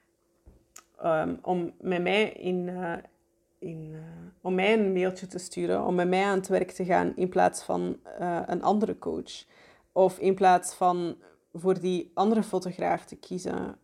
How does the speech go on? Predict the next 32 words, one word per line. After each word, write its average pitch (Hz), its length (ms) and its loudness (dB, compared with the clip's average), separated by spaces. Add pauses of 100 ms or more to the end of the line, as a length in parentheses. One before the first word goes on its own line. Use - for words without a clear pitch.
eh, 175 360 0
of 185 160 2
in 185 120 4
plaats 180 320 4
van 180 180 -4
voor 185 160 -4
die 170 140 0
andere 214 260 4
copywriter 175 680 -2
te 170 100 -14
kiezen, 175 600 -4
of 180 140 0
in 185 120 2
plaats 180 460 0
van 180 340 -4
voor 185 140 0
die 170 180 -4
andere 214 280 6
webdesigner 175 720 -2
te - 100 -14
kiezen, 196 440 -8
wat 196 100 -2
het 190 180 -2
ook 180 160 -4
is - 240 -12
dat 185 200 -2
jij 175 340 -2 (220)
doet. 180 360 -4 (1500)
En 208 120 2
aangezien 214 420 6
dat 208 100 6
je 190 520 4